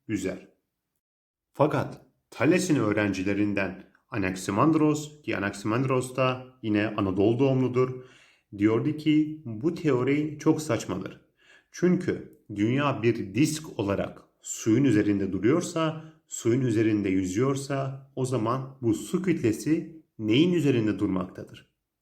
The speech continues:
Değil mi? Anaximandros bunu sorgulamıştır. Ve belki de bilim tarihindeki en önemli atılımlardan birini yaparak dünyanın kendi başına boşlukta durduğunu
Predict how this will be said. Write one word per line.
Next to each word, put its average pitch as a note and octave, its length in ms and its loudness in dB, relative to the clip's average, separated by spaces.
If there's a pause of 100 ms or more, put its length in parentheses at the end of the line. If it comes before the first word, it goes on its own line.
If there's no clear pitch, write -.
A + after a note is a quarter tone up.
Değil D3 160 0
mi? A#2 280 -2 (420)
Anaximandros D3+ 880 2 (120)
bunu A2 260 -4
sorgulamıştır. G#2+ 840 -2 (640)
Ve A2 220 0
belki E3+ 340 2
de - 180 -2
bilim C#3 280 2
tarihindeki G#2 1080 -2
en D#3+ 340 0
önemli G#2 440 0
atılımlardan G2+ 880 -2
birini G#2+ 260 2
yaparak C#3+ 600 -4 (480)
dünyanın A#2+ 800 0 (140)
kendi A2+ 520 2
başına C3 760 -2 (200)
boşlukta A#2+ 800 -2
durduğunu G#2+ 800 0